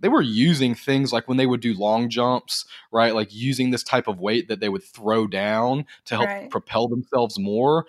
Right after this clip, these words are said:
Speaker 1: So, I mean, that's, like, it gets very, very cursory way back when. But from my perspective, I mean, so, right, father of modern bodybuilding, Eugen Sandow, he was, I mean,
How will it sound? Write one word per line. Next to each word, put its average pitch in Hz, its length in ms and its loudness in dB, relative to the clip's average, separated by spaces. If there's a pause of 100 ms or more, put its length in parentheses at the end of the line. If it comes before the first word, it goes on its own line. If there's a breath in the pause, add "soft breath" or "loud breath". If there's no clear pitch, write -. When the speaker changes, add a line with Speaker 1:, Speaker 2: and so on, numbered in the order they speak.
(260 loud breath)
Speaker 1:
So, - 160 4
I - 20 6
mean, 185 240 4
that's, 214 240 2
like, 208 380 2
it 170 180 4
gets 269 200 4
very, 135 420 4
very 110 760 2 (280)
cursory 151 800 2 (260 soft breath)
way 127 240 4
back 127 280 4
when. 139 560 0 (120)
But - 260 4
from 156 340 0
my 165 540 4 (120)
perspective, 190 920 2 (280 loud breath)
I 151 100 2
mean, 170 260 2
so, 151 500 4
right, 143 240 2
father 170 300 4
of 156 80 -2
modern 143 320 4
bodybuilding, 104 720 2
Eugen 127 300 2
Sandow, 98 760 4 (300 loud breath)
he 214 580 6
was, 139 800 6 (320)
I 127 60 0
mean, 127 220 4